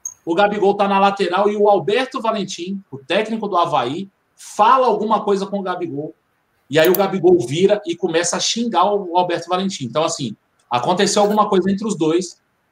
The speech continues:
O Alberto Valentim falou alguma coisa que não foi legal e o, e o Gabigol reagiu. Claro, não era nem pra ter reagido. Três a zero? Faz assim, ó, tá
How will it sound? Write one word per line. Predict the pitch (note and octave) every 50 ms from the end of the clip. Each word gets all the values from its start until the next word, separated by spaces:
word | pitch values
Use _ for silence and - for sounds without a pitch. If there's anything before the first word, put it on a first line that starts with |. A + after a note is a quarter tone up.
| _ _ -
O | - G#2
Alberto | G#2+ D3 E3+ F3 F3
Valentim | E3+ F3+ F3+ F3+ F3 - F#3
falou | F3 F#3 E3 E3 D#3+
alguma | D#3+ F3 G3 G#3 G3+
coisa | G3+ F#3 F3+ F3 F3+
que | - - E3
não | D#3 - F#3+
foi | - G#3 G3+
legal | G3 F3 C#3 C#3+ D3+ F3 F3
e | E3+ E3+
o, | E3 D#3+ D3 D3
e | D#3 E3
o | D#3+ D3+
Gabigol | D#3 D#3 D#3 D#3 - D#3 D#3+ D#3
reagiu. | C3 C#3+ G3 B3 C#4 A3 - C#3+ D#3 D3 B2 - _ _ _ _ _ _ _ _ _ - - - - - - -
Claro, | - F3 F3 - D#3 C3 A2+ G#2+ G#2 -
não | A#2+ B2 D#3 F3+ F3+ E3+
era | F#3 G3 F#3
nem | E3 F#3+ G#3+
pra | A3 A#3
ter | A3+ A#3 A3+
reagido. | A3 A3+ B3+ C4+ A3 D3+ D3+ F3 D#3+ A#2+ B2+
Três | - F3+ G3+ A3 G#3 -
a | F#3 D3+
zero? | A#2 - G3 A3+ G3+ C3+ -
Faz | - G3 G#3
assim, | A3 G#3+ - - G3
ó, | D3+ A#2
tá | - - F3+ F#3